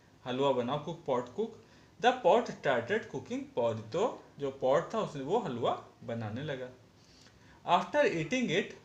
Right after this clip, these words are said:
her mother said, "Do not cook pot।" अब उसके बाद क्या किया? जब उन्होंने हलवा खा लिया तो उसके बाद उन्होंने उस magic pot को बोला, "Do not cook pot," अब नहीं बनाओ।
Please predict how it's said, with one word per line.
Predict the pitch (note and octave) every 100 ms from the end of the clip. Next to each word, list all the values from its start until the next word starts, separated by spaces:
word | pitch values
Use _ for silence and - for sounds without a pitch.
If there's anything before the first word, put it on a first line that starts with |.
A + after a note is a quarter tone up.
| A#3
her | C4+ G#3
mother | D3 E3+ E3+
said, | F3 B2 D3 - - - - D#3
"Do | A3+ A3
not | D#3+ A3
cook | - A#2+ - -
pot।" | G3+ F#3+ - - - - _ _ _ - -
अब | D3+ D3
उसके | D3 G#3+
बाद | F3+ F#3+
क्या | F#3 F#3
किया? | G3+
जब | G3+ F3+
उन्होंने | F3 G#3
हलवा | E3 C#3 G3+
खा | F#3+ F3+
लिया | F3 F3+
तो | F3+
उसके | D#3 F3+
बाद | E3 F3
उन्होंने | E3 F3 G3
उस | F#3 - - D#3 D#3 - - -
magic | C#3+ C3+ C3 G3
pot | E3+ C3+ D3
को | E3
बोला, | B2 D#3+ - - - - D3
"Do | C#3+ A#3+
not | A#3 D#3+ F#3 - D3+
cook | - - D#3+
pot," | D3 G#2+ - - - -
अब | D3
नहीं | D3 D3
बनाओ। | B2 A2+ A2 A2+